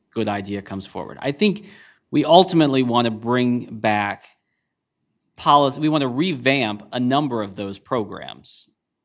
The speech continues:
And with that would come your scoring matrix.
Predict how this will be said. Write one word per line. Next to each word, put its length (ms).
And 240
with 300
that 460
would 260
come 560
your 140
scoring 500
matrix. 800